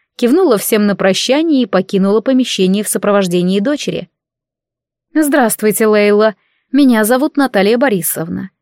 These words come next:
Я ректор этой школы. У нас основное учебное заведение в Питере. Сама знаешь, какая там погода. Вот мы и решили открыть филиал в более тёплом климате в дружественной ведьминому племени стране. Видишь ли,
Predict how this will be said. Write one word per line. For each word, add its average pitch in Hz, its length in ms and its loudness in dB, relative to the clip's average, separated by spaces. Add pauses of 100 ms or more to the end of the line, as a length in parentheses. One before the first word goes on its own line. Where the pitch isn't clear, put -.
Я 311 140 0
ректор 269 360 0
этой 240 180 0
школы. - 440 -6 (500)
У 254 40 0
нас 254 200 2
основное 247 440 0
учебное 233 400 0
заведение 233 520 0
в - 60 -8
Питере. 180 480 -4 (400)
Сама 233 420 2
знаешь, 202 280 2
какая 208 320 0
там 202 160 0
погода. 202 440 2 (320)
Вот 285 200 -2
мы 370 140 2
и 370 80 4
решили 262 340 0
открыть 262 380 -2
филиал 247 380 2
в 220 40 0
более 240 280 2
тёплом 233 360 0
климате 226 520 0 (240)
в 233 120 -4
дружественной 294 680 2
ведьминому 247 540 2
племени 226 440 0
стране. 220 580 -2 (460)
Видишь 214 400 0
ли, 190 180 0